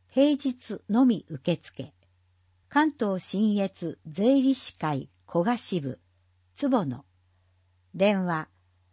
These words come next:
零二八零三一一五四零。茨城就職支援センター出張相談。十九日金曜日。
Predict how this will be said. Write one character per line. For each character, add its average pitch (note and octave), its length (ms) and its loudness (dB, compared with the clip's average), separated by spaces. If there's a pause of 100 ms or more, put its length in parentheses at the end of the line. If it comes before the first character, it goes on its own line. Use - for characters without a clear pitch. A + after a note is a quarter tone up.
(280)
零 D4 320 4
二 B3 260 6
八 F3 380 -4
零 D#3 300 -4 (420)
三 A#3+ 380 2
一 - 420 -4 (480)
一 C#4+ 240 -2
五 B3+ 320 4
四 E3+ 360 -2
零。 C3+ 280 -6 (1200)
茨 C#4+ 380 2
城 G3+ 160 -4
就 A3+ 260 0
職 A#3 360 -2
支 - 180 -4
援 C4 200 6
セ A#3+ 240 0
ン G#3+ 80 -2
タ D3+ 500 -4
ー - 20 -20
出 - 260 -8 (120)
張 C#4+ 240 2
相 G3+ 280 0
談。 B2+ 280 -8 (1000)
十 C#4+ 260 2
九 - 160 2
日 G3+ 380 2
金 A3+ 300 4
曜 F#3 260 0
日。 C3+ 200 -12